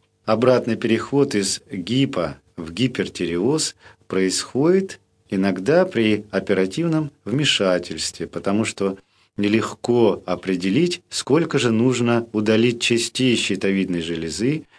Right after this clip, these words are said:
чтобы перейти к эутиреозу, то есть к нормальной функции щитовидной железы.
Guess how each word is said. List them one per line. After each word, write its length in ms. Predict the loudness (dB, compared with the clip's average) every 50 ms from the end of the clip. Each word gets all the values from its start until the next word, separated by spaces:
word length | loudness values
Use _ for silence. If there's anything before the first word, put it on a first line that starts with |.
| _ _
чтобы 340 | -16 -8 -6 -2 -2 -2 -2
перейти 520 | 0 0 0 0 0 0 -2 -2 -4 -4
к 160 | -4 -2 2
эутиреозу, 1120 | 4 4 4 4 4 2 0 0 0 -2 0 0 2 2 2 4 4 2 2 0 -2 -4
то 140 | -6 -6 -6
есть 280 | -6 -6 -6 -10 -14 -18 _
к 80 | -8 -6
нормальной 800 | -4 -4 -4 -4 -2 0 2 4 4 4 2 2 0 0 -2
функции 720 | -2 -4 -6 -4 -2 0 2 2 0 0 -2 -6 -6 -6 -6
щитовидной 720 | -8 -8 -10 -10 -10 -8 -8 -8 -8 -10 -12 -12 -12 -12
железы. 400 | -12 -12 -12 -14 -14 -16 -16 -20